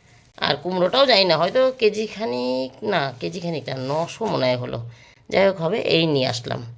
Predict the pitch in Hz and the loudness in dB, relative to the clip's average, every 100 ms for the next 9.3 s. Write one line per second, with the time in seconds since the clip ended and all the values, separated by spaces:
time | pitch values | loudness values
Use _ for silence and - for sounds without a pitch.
0 | _ _ _ _ _ - 190 185 226 240 | _ _ _ _ _ 0 0 2 2 6
1 | 254 247 240 247 240 220 214 226 254 214 | 6 8 6 4 4 4 4 0 0 0
2 | 202 214 208 220 - _ _ _ - 180 | 2 2 2 2 -2 _ _ _ -2 2
3 | 196 185 156 143 131 131 - - _ _ | 4 4 2 0 -2 -6 -12 -20 _ _
4 | _ _ _ _ _ _ - 202 - 220 | _ _ _ _ _ _ 2 2 0 -4
5 | 240 262 269 262 254 254 247 254 277 277 | 0 2 2 4 4 4 2 0 2 2
6 | - - - - 143 202 240 - 208 202 | 0 -6 -20 -10 -8 -6 -6 -2 0 0
7 | 226 214 214 202 190 196 214 226 202 185 | 0 0 0 0 -2 0 2 0 0 -2
8 | 208 202 208 214 214 190 202 202 202 160 | -2 -4 -4 -2 0 0 0 0 -2 -6
9 | 202 214 226 | -6 -6 -8